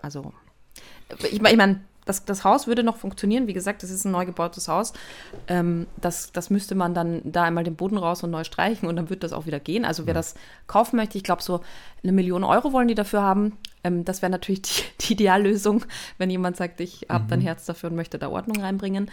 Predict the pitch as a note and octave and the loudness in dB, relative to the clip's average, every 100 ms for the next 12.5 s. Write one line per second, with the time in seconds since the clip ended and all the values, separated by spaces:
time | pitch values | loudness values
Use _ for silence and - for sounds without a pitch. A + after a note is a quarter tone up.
0 | - G2+ F#2+ A#2+ B2+ F#3 E3 A#3+ A4 - | -8 -6 -4 -2 0 0 2 2 2 -2
1 | - G3+ A3 G3+ - A3+ A3 G#3 G3+ A3 | -4 -2 -2 -2 -4 -4 -4 -2 -4 -4
2 | G3+ G#3+ - G3+ G#3+ F3 D#3 - - - | -4 -4 -4 0 0 0 -4 -10 -18 -16
3 | - B3 - G3+ A3+ G#3+ G3 F#3+ G3 F#3+ | 2 6 6 4 0 0 -2 -2 -4 -2
4 | F#3+ G3+ A#3 A#3+ A#3+ C4+ A#3+ - - G#3+ | 2 2 0 -2 0 0 -2 -4 -4 -4
5 | G#3+ G3 G3 G3 - F#3 F3+ F3 E3+ - | -2 0 0 -4 -8 -2 0 -2 -4 -8
6 | F3 F#3+ - F#3+ F3+ - G3 F#3+ F#3 F3+ | -6 -6 -6 -6 -4 -2 -2 -2 -2 -2
7 | F3 E3+ G3 C4+ - D#3+ D#3+ E3 - E3 | -4 -4 -2 -2 -2 -4 -4 -6 -8 -10
8 | E3+ - F#3+ G#3+ E3+ E3 - _ - F3 | -8 -6 -6 -4 -4 -4 -8 _ -6 -6
9 | E3+ E3+ - D3+ F3+ G#3 F#3+ - F#3 F#3 | -6 -12 -8 -8 -6 -8 -12 -8 -8 -6
10 | F3+ G#3 - - - - - - - G3+ | -4 -4 -6 -14 -20 -20 -20 -10 -2 2
11 | G3 G#3+ G#3+ G3 F#3+ - G3 G3 G3 - | 2 2 0 -2 -2 0 0 0 -4 -8
12 | - F3 E3+ - E3+ | -4 -2 -2 -2 -4